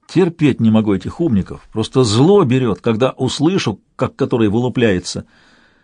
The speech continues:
Надо дело делать, а он рассуждает, так или не так, правильно, неправильно. Не дай бог невиновному пострадать. Причем невиновный? Война.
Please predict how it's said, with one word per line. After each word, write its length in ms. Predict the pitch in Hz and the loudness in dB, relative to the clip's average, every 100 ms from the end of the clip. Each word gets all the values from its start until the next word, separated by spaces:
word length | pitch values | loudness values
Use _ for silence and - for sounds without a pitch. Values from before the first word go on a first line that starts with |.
| _ _ _ | _ _ _
Надо 280 | 135 185 202 | 0 2 2
дело 320 | 185 262 233 | 4 4 4
делать, 320 | 135 117 92 | 4 2 0
а 60 | 165 | -2
он 140 | 190 | 0
рассуждает, 760 | 151 - 160 120 117 120 98 92 - _ | 0 0 0 -2 0 0 0 -4 -12 _
так 340 | 160 175 - | -2 -2 -4
или 160 | 104 92 | -2 0
не 180 | 98 101 | 0 0
так, 680 | - 202 208 196 175 139 | -2 0 2 2 -2 -6
правильно, 480 | - 127 131 117 117 | -2 2 2 2 4
неправильно. 920 | 113 113 120 175 208 180 165 151 139 - _ _ _ _ | 2 2 0 0 2 2 2 2 -2 -6 _ _ _ _
Не 140 | 117 127 | 0 2
дай 160 | 135 | 2
бог 200 | 123 120 | 2 0
невиновному 840 | 120 117 117 196 220 202 170 170 165 | 2 4 4 6 6 4 2 2 2
пострадать. 540 | 165 - 156 147 143 _ _ _ | -2 0 2 2 0 _ _ _
Причем 560 | - 151 143 190 220 170 | -2 0 2 2 4 4
невиновный? 720 | 139 139 165 180 131 95 78 _ | 4 2 2 2 2 -2 -6 _
Война. 540 | - 147 180 202 131 | -2 2 4 2 0